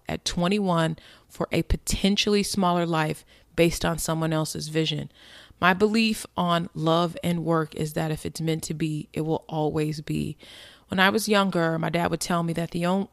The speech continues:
that you only get the stamina that you have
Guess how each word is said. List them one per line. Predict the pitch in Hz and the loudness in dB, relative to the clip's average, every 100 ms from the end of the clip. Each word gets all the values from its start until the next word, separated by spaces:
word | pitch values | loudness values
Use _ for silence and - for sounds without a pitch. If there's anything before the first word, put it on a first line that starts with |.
| - - | -12 -4
that | 175 - - | -2 -2 -6
you | 180 190 | 0 2
only | 208 214 | 4 2
get | 185 190 | 0 -2
the | 180 | -2
stamina | - - 196 185 175 160 156 - - - | -2 2 4 4 4 2 0 -8 -10 -2
that | 180 - | 0 2
you | 185 | 0
have | 175 180 170 156 | 4 4 4 2